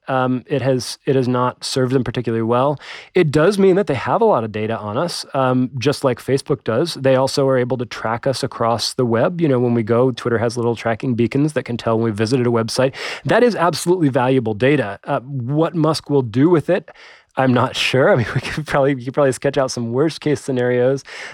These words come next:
um, for, for what, <laughs> what a guy who really likes going after his critics and trying to silence them might do with a bunch of personal data on,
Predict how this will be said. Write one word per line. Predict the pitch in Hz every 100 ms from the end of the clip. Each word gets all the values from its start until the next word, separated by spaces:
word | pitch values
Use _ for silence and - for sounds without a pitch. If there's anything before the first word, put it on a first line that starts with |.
| -
um, | 139 123 131
for, | 147 139 139
for | - 135
what, | 123 104
<laughs> | - - - - - 147
what | 139 135
a | 139
guy | 120 127
who | 120
really | 123 131 131
likes | 123 117
going | 113 117 120 117
after | 113 - 123
his | 107
critics | - 135 123
and | 120
trying | - 120 117
to | 113
silence | - 139 180 135
them | 135 131
might | 123 131 110
do | 117 165 139
with | 135 127
a |
bunch | 110 117 -
of | 107
personal | 117 113 110 104
data | 104 104 139
on, | 135 107 110